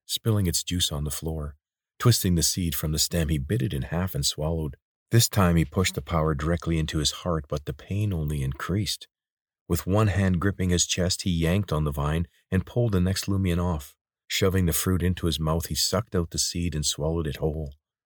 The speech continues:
The small lumion heart burst in his stomach, sending spasms of painful energy through his whole body. More.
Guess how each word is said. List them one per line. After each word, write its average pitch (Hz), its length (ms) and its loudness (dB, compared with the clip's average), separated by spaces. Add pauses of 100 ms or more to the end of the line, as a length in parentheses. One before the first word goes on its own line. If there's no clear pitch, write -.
(120)
The - 100 0
small 107 520 4
lumion 95 440 4
heart 87 400 0
burst 82 340 0
in 76 120 -2
his 78 120 0
stomach, 76 540 -4
sending 101 340 0
spasms 85 720 0
of 71 160 -6
painful 95 480 -2
energy 78 400 0
through 78 200 -4
his 76 120 0
whole 85 300 -6
body. 69 480 -4 (440)
More. 80 520 0